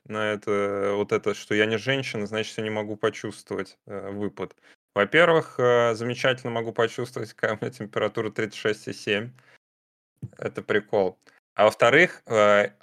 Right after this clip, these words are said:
я говорил про то, как это тупо. Она же это сделала не из-за того, что ей было больно. Ей там, блин, всю книжку больно, и она там страдает, переживает и так далее. А из-за того, что она,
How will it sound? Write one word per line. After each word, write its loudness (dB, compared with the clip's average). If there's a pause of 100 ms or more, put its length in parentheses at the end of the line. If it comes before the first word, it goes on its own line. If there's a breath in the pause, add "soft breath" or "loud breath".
(120)
я 0
говорил 2
про 0
то, 0
как -2
это 0
тупо. -2
Она 0
же -4
это -6
сделала -2
не -4
из-за -10
того, 0
что -6
ей 0
было 0
больно. 0
Ей 0
там, -4
блин, -6
всю -8
книжку -6
больно, 0 (380 soft breath)
и -2
она -2
там -4 (140)
страдает, -2
переживает -4
и -8
так -2
далее. 0 (360 soft breath)
А 2
из-за 0
того, 2
что 0
она, 2